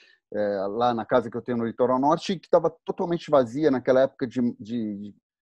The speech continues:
de lockdown mais forte, né? É,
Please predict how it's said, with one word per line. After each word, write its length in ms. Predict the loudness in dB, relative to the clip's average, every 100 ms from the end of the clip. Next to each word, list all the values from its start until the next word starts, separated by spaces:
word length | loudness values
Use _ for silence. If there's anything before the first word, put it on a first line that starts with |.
| -8
de 160 | -4
lockdown 440 | 4 2 6 4 6
mais 460 | 4 2 -2 -8 2
forte, 440 | 6 6 4 -2
né? 180 | -4 -6 -10 _ _ _ _ _ _
É, 400 | -2 2 2 2